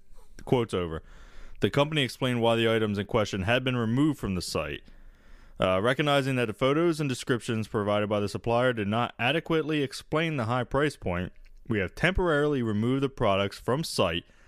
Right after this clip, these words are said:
to rename them and to provide a more in-depth description and photos that accurately depict the product to clarify the price point.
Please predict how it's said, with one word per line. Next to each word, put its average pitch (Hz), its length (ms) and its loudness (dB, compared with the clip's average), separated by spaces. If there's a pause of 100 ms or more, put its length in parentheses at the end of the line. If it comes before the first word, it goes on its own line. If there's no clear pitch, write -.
(160)
to 110 100 0
rename 117 460 0
them 147 360 -2
and 107 200 -2
to 104 80 -4
provide 98 480 0
a 95 180 0
more 113 320 2
in-depth 131 640 -2
description 147 720 -2
and 131 240 -2 (140)
photos 95 480 0
that 92 160 -2
accurately 139 560 -2
depict 123 420 -2
the 104 80 0
product 101 720 0 (160)
to 110 100 -4
clarify 110 640 0
the 101 80 0
price 87 320 -4
point. - 400 -8